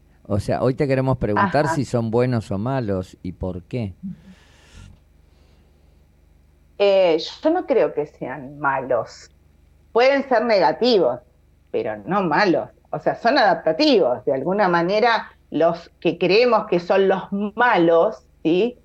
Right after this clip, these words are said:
Speaker 2: Son los que nos traen una información, quizás hasta desde lo repulsivo, desde mi, mi,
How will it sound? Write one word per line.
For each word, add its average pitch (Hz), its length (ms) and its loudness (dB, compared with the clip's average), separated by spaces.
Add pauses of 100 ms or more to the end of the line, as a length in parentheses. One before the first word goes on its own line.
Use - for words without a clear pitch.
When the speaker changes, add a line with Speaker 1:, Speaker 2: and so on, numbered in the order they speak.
(140)
Speaker 2:
Son 175 200 0
los 220 140 0
que 170 140 -2
nos 151 280 -6
traen 196 340 0
una 165 160 0
información, 165 920 -2 (220)
quizás 220 380 -2
hasta 180 280 0
desde 156 380 2
lo 139 160 2
repulsivo, 147 920 0
desde 143 380 -4
mi, 123 420 -10 (320)
mi, 170 520 -8